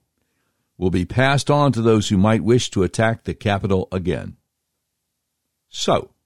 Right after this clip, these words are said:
as far as this guy's concerned, you're guilty till you prove yourself innocent.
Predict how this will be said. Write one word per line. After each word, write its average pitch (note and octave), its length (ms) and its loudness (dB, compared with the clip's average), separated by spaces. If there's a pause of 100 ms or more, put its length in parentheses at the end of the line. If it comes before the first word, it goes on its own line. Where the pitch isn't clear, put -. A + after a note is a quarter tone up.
(680)
as - 60 -20 (220)
far A#2 160 0
as A#2 80 2
this B2 140 0
guy's C3+ 300 0
concerned, G3+ 560 2
you're A#2+ 260 4
guilty B2+ 440 -2 (300)
till G#2+ 140 -4
you F#2+ 120 0
prove F#2 240 -6
yourself E2 340 -4
innocent. D2 420 -10